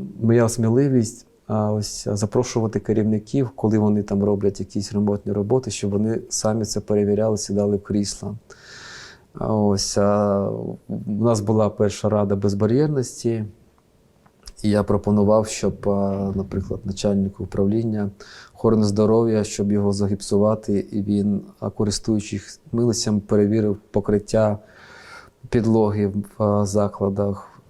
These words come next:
Ось, е, поки що на це немає згоди, ось, але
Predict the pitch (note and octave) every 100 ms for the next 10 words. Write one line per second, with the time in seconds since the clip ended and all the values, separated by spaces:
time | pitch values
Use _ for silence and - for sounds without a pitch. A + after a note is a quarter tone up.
0 | - - - G#2 G#2 G2+ G2+ - - C3
1 | - A2+ G#2 G2+ A2+ - - B2+ B2 A#2+
2 | - A#2+ A2 G#2+ G#2+ - A#2 A2 G#2+ G#2+
3 | G#2+ G#2 G#2+ D#3 E3+ D#3 D3 C#3 - -
4 | - - - _ - - A#2 A2+ G#2+ G2+
5 | - A2 B2+